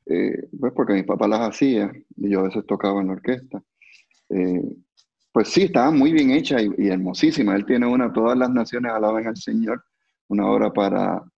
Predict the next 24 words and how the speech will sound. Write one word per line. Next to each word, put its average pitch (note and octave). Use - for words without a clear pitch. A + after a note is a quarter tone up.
coro G2+
y, F#2+
y G2+
coro, A2+
eh, F#2
coro A2
y A#2
orquesta, A2
<laughs> -
eh, F#2
preciosa. G#2+
Pero G3
uno F3
la F#3+
oye F3+
y C3+
sí, D3+
fabulosa A2+
y G#2+
está A2+
muy C3
bien. D#3+
Eh, G#2+
las A2+